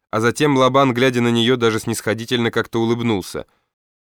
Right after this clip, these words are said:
«На сход?» удивлённо поднял между тем на неё глаза Силантий. «Нет уж, госпожа, не ходаки мы на сход-то,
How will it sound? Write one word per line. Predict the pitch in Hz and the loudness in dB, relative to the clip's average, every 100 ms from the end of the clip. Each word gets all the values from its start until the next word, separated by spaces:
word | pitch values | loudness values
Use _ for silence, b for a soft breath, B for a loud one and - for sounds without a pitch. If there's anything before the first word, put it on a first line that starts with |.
| _ _ _ - | _ _ _ -6
«На | 101 | -4
сход?» | 104 - - 104 135 156 156 143 | -2 -4 -4 0 2 2 2 2
удивлённо | 135 131 123 127 117 113 | -2 -2 0 0 0 0
поднял | - 123 117 113 | -2 -2 0 0
между | 113 110 113 | 0 -2 -2
тем | 123 113 | -2 0
на | 110 | 0
неё | 110 110 | 0 0
глаза | 113 110 104 | 0 0 0
Силантий. | 113 113 101 90 - 73 _ _ _ _ _ - | 0 0 0 -2 -8 -16 _ _ _ _ _ -6
«Нет | 104 127 135 127 | 0 2 2 0
уж, | 113 | -4
госпожа, | 110 104 113 104 101 80 - _ _ | -6 -4 0 0 0 -2 -8 _ _
не | - 120 | -6 -2
ходаки | 170 165 151 147 165 | -2 -2 -2 -2 0
мы | 151 | 0
на | 131 | 0
сход-то, | 123 - 123 - - 60 | -2 -2 -2 -4 -12 -12